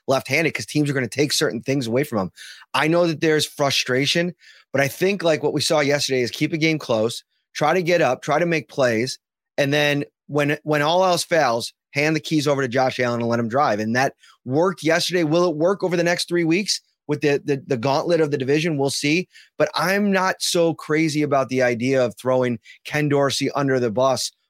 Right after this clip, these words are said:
for a offense that ranks top five in almost every,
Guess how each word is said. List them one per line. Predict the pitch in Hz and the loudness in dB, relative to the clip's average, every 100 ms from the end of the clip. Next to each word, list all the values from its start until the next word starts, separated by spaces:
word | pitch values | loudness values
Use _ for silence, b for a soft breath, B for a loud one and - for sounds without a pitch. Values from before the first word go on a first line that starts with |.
| _ | _
for | - 131 123 123 120 - | -4 0 2 2 0 -2
a | 127 123 120 - | -2 0 -2 0
offense | 120 151 - 120 117 - | 0 0 0 -2 -2 0
that | 127 120 - - | 2 0 -2 -4
ranks | 131 127 123 - - _ _ - | -2 0 0 -4 -6 _ _ -2
top | 147 - | 0 0
five | - 147 135 117 | 0 2 2 0
in | 117 | -2
almost | 120 113 | -2 0
every, | 123 120 117 113 | 0 0 0 -2